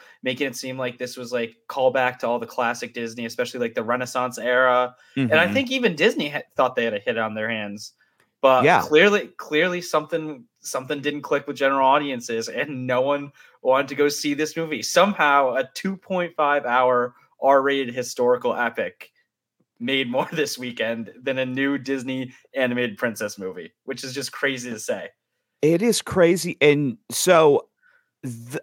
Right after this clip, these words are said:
Speaker 2: we always say that rats need their cheese. And that is why I think we kind of, me and Pat went higher on this than we normally would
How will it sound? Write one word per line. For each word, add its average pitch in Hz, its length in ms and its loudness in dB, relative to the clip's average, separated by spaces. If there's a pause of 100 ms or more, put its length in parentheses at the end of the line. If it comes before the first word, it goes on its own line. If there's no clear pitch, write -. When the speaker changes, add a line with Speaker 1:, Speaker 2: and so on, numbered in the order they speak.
(100)
Speaker 2:
we 175 240 2
always 208 260 6
say 175 120 4
that 139 100 2
rats 135 280 0
need 120 120 0
their 101 120 -2
cheese. 78 380 -10
And 139 160 2
that 175 160 4
is 180 140 2
why 160 240 6
I 143 80 6
think 127 320 -4
we 120 480 0
kind 127 320 2
of, 101 160 -2
me 127 280 0
and 117 100 0
Pat 127 420 2
went 117 280 -2
higher 123 540 2
on 110 180 2
this 107 200 -4
than 110 160 -4
we 107 120 -4
normally 107 560 -2
would 98 580 0